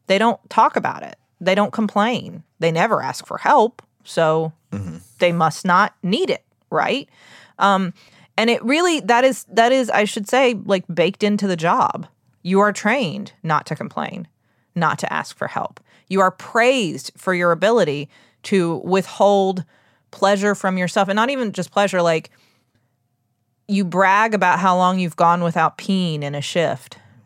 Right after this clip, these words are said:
Speaker 1: You brag about how long it's been since you've eaten something. You brag about how many cups of black coffee you drank last night to get through the night of call you were on.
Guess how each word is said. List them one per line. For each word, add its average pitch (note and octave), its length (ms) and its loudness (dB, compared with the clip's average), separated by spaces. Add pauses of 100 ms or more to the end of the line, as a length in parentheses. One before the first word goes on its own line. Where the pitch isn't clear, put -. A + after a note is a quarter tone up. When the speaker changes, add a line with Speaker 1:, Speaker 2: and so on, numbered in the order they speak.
(100)
Speaker 1:
You F#3+ 160 -2
brag F#3+ 540 2
about E3+ 300 2
how F#3 180 2
long F3+ 240 2
it's E3 140 -8
been F3 240 -2
since F3+ 240 -6
you've D#3+ 160 -8
eaten F3 300 -8
something. C#3 500 -12 (260)
You F3+ 140 -4
brag F#3+ 420 4
about F3+ 300 2
how F#3 240 2
many F3 420 0 (360)
cups - 360 0
of E3+ 140 0
black D#3+ 320 2
coffee F3 460 2
you D#3 180 -2
drank E3 380 -2
last D3+ 260 0
night D#3 240 -2
to E3 100 -6
get D#3 220 -4
through E3 140 -6
the D3+ 100 -6
night D3 240 -2
of C3 100 -8
call E3 300 2
you C3 160 -6
were - 100 -8
on. - 180 -10